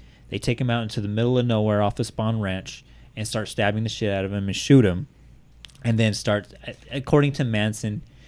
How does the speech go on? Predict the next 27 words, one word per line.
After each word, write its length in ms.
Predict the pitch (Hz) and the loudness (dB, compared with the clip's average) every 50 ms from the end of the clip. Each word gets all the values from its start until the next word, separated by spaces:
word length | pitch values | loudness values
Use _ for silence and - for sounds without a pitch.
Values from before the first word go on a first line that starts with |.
| - - - | -20 -18 -10
you 100 | - 104 | -6 -4
know, 120 | 104 101 98 | -2 -2 0
they 120 | 104 104 | 0 -2
cut 260 | 98 - - 117 110 104 | -2 -2 0 0 2 2
off, 220 | 101 101 - - | 2 0 -2 -4
they 160 | - 113 110 107 | -4 -4 -4 -2
cut 180 | - - 117 107 | 0 0 0 0
him 100 | 104 104 | 0 -2
up 180 | 98 98 - | -4 -4 -6
into 160 | 104 92 98 | -8 -10 -8
six 280 | 90 - - 107 - - | -10 -8 -8 -10 -10 -10
pieces 420 | - - 110 101 92 - 104 92 | -12 -8 -8 -8 -6 -8 -8 -8
and 140 | 95 92 92 | -8 -8 -8
burying 280 | 90 95 90 85 82 80 | -6 -6 -8 -8 -10 -12
him. 160 | 78 80 98 - - - - - - - - - - - | -14 -16 -18 -20 -20 -20 -20 -20 -20 -20 -20 -20 -10 -4
And 400 | 127 117 117 113 107 107 104 - - - | 0 2 2 2 2 0 -4 -8 -12 -6
this 240 | 123 117 147 143 - | 2 2 4 4 6
also, 320 | 147 135 135 - - 127 | 4 4 4 4 2 -2
too, 500 | 113 - - 135 127 120 113 104 98 98 - - - - - - - - - - - - - - - - - - - - - - - - - - - - - - - - - - - - - - - - - - - - - | -2 0 2 4 4 6 4 4 0 -4 -8 -14 -20 -20 -20 -20 -20 -20 -20 -20 -20 -20 -20 -20 -20 -20 -20 -20 -20 -20 -20 -20 -20 -20 -20 -20 -20 -20 -20 -20 -20 -20 -20 -20 -20 -20 -20 -20 -20 -20 -20 -20 -20 -12 -2
is 240 | - 131 127 117 117 | 4 4 4 4 4
where 340 | 117 113 117 113 110 107 104 | 4 4 6 6 6 4 4
Manson 560 | 104 107 107 113 110 - - 110 104 104 95 | 4 6 6 6 4 2 0 -2 -2 -2 -6
says 440 | - - - 104 101 98 95 - - | -8 -4 -2 0 0 0 -2 -4 -4
that, 260 | - 98 92 98 - | -4 -2 -2 -4 -4
you 120 | 95 101 | -6 -6
know, 280 | 101 95 92 92 90 - - - - - | -4 -4 -4 -4 -6 -8 -12 -20 -20 -20
he 360 | - - - 120 117 113 110 | -10 -4 -2 -2 -2 -2 -4